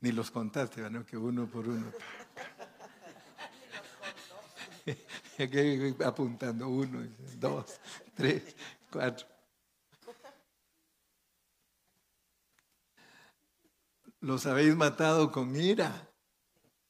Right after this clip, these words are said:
Está bonita esa historia, pero ¿qué quiere decir para nosotros? Que si al-, que si en caso nos llegamos a pelear,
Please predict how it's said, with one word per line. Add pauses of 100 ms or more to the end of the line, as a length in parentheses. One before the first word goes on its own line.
(1040)
Está
bonita
esa
historia,
pero
¿qué
quiere
decir
para
nosotros? (260)
Que
si
al-, (1040)
que
si
en
caso
nos
llegamos
a
pelear,